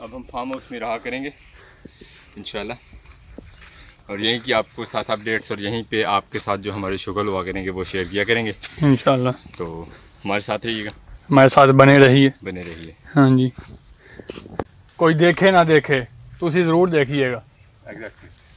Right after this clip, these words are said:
Speaker 2: ਯੈੱਸ, ਰਾਈਟ, of course। ਕਿਉਂ ਜਾਣਾ ਫਿਰ ਕਾਣਿਆਂ ਦੀ ਹੱਡੀ ਹੋਣੀ, ਸ਼ੁਨਕ ਵੀ, ਜੋ ਵੀ ਮਾਮਲਾਤ ਨੇ ਨਾ, ਕਰਕੇ ਨਿਕਲਨੇ ਆ।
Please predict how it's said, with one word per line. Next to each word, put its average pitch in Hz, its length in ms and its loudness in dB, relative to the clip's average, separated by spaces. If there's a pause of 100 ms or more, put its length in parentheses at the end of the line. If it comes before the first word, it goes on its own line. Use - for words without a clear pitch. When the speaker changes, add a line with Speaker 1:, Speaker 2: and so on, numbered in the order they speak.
(180)
Speaker 2:
ਯੈੱਸ, 135 320 4 (1200)
ਰਾਈਟ, 139 360 4
of 156 80 -4
course। - 580 2 (520)
ਕਿਉਂ 139 220 0
ਜਾਣਾ 131 220 0
ਫਿਰ 131 440 -4 (720)
ਕਾਣਿਆਂ 135 380 2
ਦੀ 139 100 -2
ਹੱਡੀ 135 160 -4
ਹੋਣੀ, 131 200 0
ਸ਼ੁਨਕ 143 300 0
ਵੀ, 139 160 -6 (760)
ਜੋ 143 140 2
ਵੀ 131 80 4
ਮਾਮਲਾਤ 127 440 2
ਨੇ 131 120 0
ਨਾ, 131 160 -4 (840)
ਕਰਕੇ 127 280 -2
ਨਿਕਲਨੇ 123 360 -2
ਆ। 113 60 -8